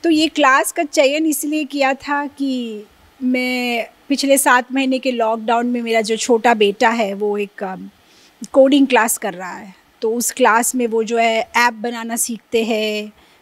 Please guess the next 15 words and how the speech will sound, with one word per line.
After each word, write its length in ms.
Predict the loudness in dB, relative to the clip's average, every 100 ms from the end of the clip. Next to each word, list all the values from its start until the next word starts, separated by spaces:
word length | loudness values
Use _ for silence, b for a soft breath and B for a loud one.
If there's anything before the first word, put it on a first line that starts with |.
| -4
video 300 | 0 2 2
games 340 | 2 4 4
बनाना 400 | 4 2 0 0
सीखते 420 | -2 -2 -4 -2 0
हैं। 400 | 0 -4 -12 -18 _ b b -6
तो 80 | -4
उसने 280 | 0 0
एक 100 | 0
छोटी 240 | 0 0 0
सी 140 | 0
video 320 | 2 2 2
game 340 | 2 4 4 4
बनाई 380 | 0 -2 -2 0
है 160 | 0
जिसमें 580 | 0 -2 -2 -2 -4 -8